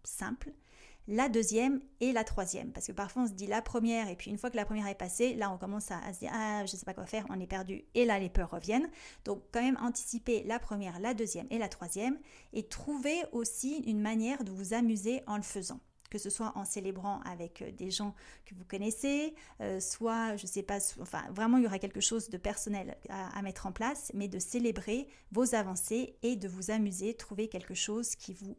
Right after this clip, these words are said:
plaît à chaque petite action que vous pouvez mettre en place. Et dernièrement, ce qui est important aussi pour se lancer, c'est de se mettre une date limite. Alors, décidez de la date limite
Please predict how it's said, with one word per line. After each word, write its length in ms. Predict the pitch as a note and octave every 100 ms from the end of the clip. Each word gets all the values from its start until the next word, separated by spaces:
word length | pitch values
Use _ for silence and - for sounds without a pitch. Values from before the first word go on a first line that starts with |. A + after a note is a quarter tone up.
| -
plaît 300 | - G3 A3+ - F#3
à 100 | F#3
chaque 380 | - A#3 A#3+
petite 280 | - G3+ -
action 340 | F3+ - A3+ B3+ - - -
que 80 |
vous 140 | F#3 G3
pouvez 160 | F3
mettre 260 | F#3 A3 -
en 60 | E3+
place. 500 | - - - - - - - - - - - -
Et 80 | G3
dernièrement, 840 | F3+ C#4+ C4+ B3 A3 F#3 G3 - - - - - - - - - - -
ce 60 | -
qui 100 | B3
est 100 | B3
important 460 | A#3+ G#3+ - - -
aussi 420 | A#3 - G3+ B3+ - -
pour 160 | - -
se 120 | -
lancer, 540 | G#3 A3+ A3 - A3 - -
c'est 200 | - G#3+
de 120 | F#3+
se 180 | - G#3+
mettre 400 | G#3 A#3+ B3+ - -
une 200 | G3 F3+
date 360 | G3 G3 - -
limite. 640 | F#3+ G3 F3+ - - - - - - - - - -
Alors, 260 | G3 -
décidez 440 | G#3+ C4 C4+ A#3 A#3
de 40 |
la 80 | A3
date 220 | A3+ A3+
limite 420 | A3+ A#3+ A#3 -